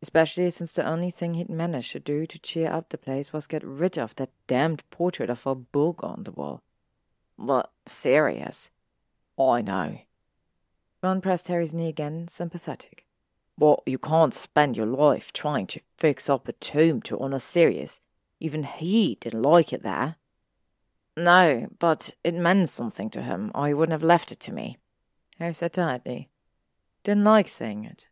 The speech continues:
It felt childish and petty, but unlike Ron, he had so,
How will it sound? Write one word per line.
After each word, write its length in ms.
It 40
felt 240
childish 520
and 160
petty, 480
but 160
unlike 340
Ron, 300
he 120
had 160
so, 520